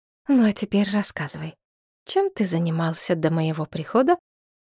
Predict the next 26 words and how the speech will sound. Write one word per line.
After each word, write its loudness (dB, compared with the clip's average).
Атмосфера 2
смягчилась, -4
но 2
в -6
глубине 2
её 0
глаз -2
осталась -4
затравленная 0
тревога, 0
словно 0
она -2
только -4
что 0
увидела 0
тень 0
прошлого, -2
которая -2
пока -4
не -2
собиралась -2
отпускать. -12
«Послушай-ка, 2
бессмертный». 2
«Сюан -2
Цин», -6